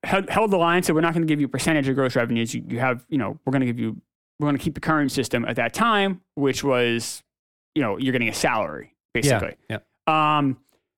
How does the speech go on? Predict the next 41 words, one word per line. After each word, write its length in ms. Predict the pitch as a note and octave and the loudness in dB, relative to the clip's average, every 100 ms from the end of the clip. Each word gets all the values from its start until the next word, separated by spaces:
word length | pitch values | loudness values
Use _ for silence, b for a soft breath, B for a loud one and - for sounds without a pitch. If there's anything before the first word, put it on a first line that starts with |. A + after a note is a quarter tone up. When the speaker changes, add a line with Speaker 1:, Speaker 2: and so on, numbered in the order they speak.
| _ _ _ - | _ _ _ -2
Speaker 1:
eventually, 560 | E3 G3+ B3+ B3+ F#3+ G3+ | 2 2 2 2 2 2
the 100 | D#3 | 0
players 600 | - A3+ D4 E3+ E3+ G#3 | 0 2 2 2 0 -4
<laughs> 40 | F3 | -2
revolted 680 | E3+ D3 E3+ B3 - - - | 0 2 2 2 0 -6 -4
against 280 | D3+ D#3+ - | 0 0 0
their 120 | D#3+ | 0
own 280 | E3 F#3 G#3 | 2 2 0
labor 420 | F#3+ E3 G3+ F#3 | 0 0 2 2
leaders 420 | C3+ A2 F2+ A#2+ - _ _ _ - | 2 0 -4 -6 -10 _ _ _ -4
and 520 | F3 E3 D#3 D3 C#3 - | 0 2 2 0 -4 -2
came 300 | F#3 F#3+ F3 | 0 2 0
to 60 | |
terms, 460 | E3 F#3 F3+ D#3 D3 | 0 0 2 0 0
basically 460 | E3+ F3 F#3 D#3+ | -2 0 0 0
agreed 400 | D3 C3+ D#3+ D#3+ | 0 0 2 2
on, 140 | C#3+ C3+ | 2 2
like, 180 | C3 C3+ | 0 2
modest 400 | B2 C3 B2 B2 | 0 0 -2 -2
raises 400 | C3 G#2+ - - _ - | -2 -4 -10 -16 _ -6
and 120 | B2+ | -2
bonuses. 420 | A#2+ C3 - - | 0 -2 -4 -2
Speaker 2:
Oh, 180 | C#3 G2 - | -2 -2 -2
Jesus 420 | - A#2+ F#2+ - | -4 -2 -4 -6
Christ. 460 | - A2 F#2+ - - | -4 -4 -4 -6 -2
Speaker 1:
And 120 | G#3 | 4
Speaker 2:
But 60 | - | 6
Speaker 1:
this 100 | A#3 | 6
Speaker 2:
I 60 | |
Speaker 1:
is 40 | C4+ | 4
Speaker 2:
understand. 420 | C4 - A3+ G#3 | 2 0 0 0
I 40 | |
mean, 120 | G3+ G3 | 0 0
it's 100 | - | 0
hard 260 | A3 A#3 | 0 0
for 80 | C#3 | 0
a 20 | |
football 300 | - F3+ A#2 | -2 0 0
player. 180 | A2 A2+ | 2 2
You're, 160 | C3+ D#3 | 4 2
you're, 260 | D#3 D3 | 0 -2